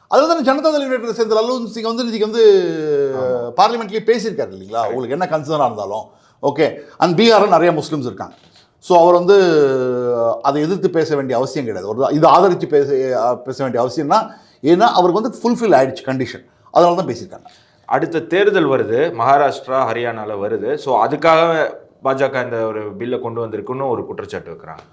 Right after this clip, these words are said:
Speaker 1: சார், இது வந்து நான் வந்து என்னை பொறுத்த மட்டும் தனிமையா சொல்லணும்னா, ரெண்டு வருஷத்துக்கு முன்னாடியே நான்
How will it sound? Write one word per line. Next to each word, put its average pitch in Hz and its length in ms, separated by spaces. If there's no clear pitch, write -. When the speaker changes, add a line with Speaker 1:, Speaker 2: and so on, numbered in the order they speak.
Speaker 1:
சார், 180 240
இது 135 180
வந்து 147 180
நான் 170 100
வந்து 147 480
என்னை 135 220
பொறுத்த 147 240
மட்டும் 139 220
தனிமையா 143 480
சொல்லணும்னா, 120 540
ரெண்டு 127 220
வருஷத்துக்கு 139 420
முன்னாடியே 131 260
நான் 127 140